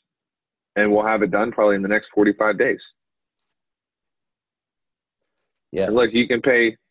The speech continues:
Speaker 1: half up front, you can pay half at the end. I don't really care. This is just what I do. And
Speaker 2: Okay.
Speaker 1: get, get an American Express or a Visa or a MasterCard. Get somebody to put faith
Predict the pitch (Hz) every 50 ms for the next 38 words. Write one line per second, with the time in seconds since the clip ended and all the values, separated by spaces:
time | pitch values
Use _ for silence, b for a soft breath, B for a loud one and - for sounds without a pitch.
0 | _ _ _ - 120 120 123 - 127 117 98 - - 120 123 120 95 117 107 110
1 | - - 120 117 120 117 110 - 117 - - 113 113 120 127 123 127 135 135 113
2 | 104 117 110 104 98 - 107 107 113 123 - _ _ _ _ _ _ _ _ _
3 | _ - 110 113 127 127 113 - 123 110 113 120 120 120 110 110 107 120 113 98
4 | - _ _ _ _ _ _ _ _ _ _ _ _ _ _ _ _ _ _ _
5 | _ _ _ _ _ _ _ _ _ - 104 110 110 107 123 131 135 - _ _
6 | _ _ _ _ _ _ _ _ _ _ _ _ _ _ _ _ _ _ _ _
7 | - 127 131 135 131 127 127 127 123 123 120 131 123 127 113 - - - 139 127
8 | 123 110 - - - - 104 107 110 104 98 120 127 127 - - 101 98 87 92
9 | 104 101 104 104 107 113 - - 113 104 - 104 95 95 90 90 104 - - -
10 | 120 113 113 107 107 - - 120 - - - 110 117 120